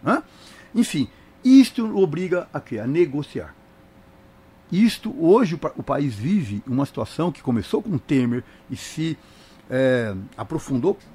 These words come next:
com o Bolsonaro, que era, a rigor, um governo fraco, né? É,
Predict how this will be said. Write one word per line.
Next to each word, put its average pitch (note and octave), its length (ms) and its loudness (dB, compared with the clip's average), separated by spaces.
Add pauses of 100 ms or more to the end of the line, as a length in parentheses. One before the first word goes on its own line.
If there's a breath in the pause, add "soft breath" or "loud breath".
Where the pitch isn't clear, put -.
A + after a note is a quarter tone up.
com D3 100 -6
o B2+ 80 -4
Bolsonaro, B2 580 -2
que - 100 -6
era, B2 120 -4 (120)
a F#2+ 100 -8
rigor, C3 260 -2
um D#4 60 -2
governo C#3 220 0
fraco, - 360 -4 (640)
né? F#3 120 -8 (680 soft breath)
É, D#3 380 6